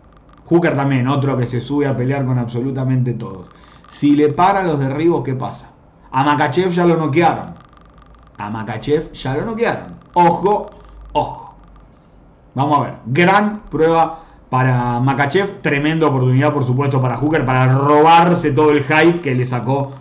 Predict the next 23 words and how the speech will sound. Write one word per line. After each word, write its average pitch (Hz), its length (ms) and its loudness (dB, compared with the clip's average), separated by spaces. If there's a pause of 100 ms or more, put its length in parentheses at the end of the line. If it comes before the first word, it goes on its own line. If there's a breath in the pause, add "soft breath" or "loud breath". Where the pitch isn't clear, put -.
(180)
Michael 131 400 0
Chandler 135 360 -2
después 127 220 -2
del 110 80 -2
segundo 113 280 -4
vaso. 104 220 -12 (260 loud breath)
Alexander 233 800 2
Volkov, 208 580 2
Marcin 175 560 2
Tibura. 220 600 0 (400)
Atentos 208 840 -2
a 160 140 -2
esa 170 320 -2
pelea 170 480 0
también. 214 500 -2
Marcin 160 440 -2
Tibura, 247 760 0
el 156 180 0
legendario 190 840 2
Poder 185 420 2
Polaco 185 520 4
parte 180 420 2
dos. 247 420 2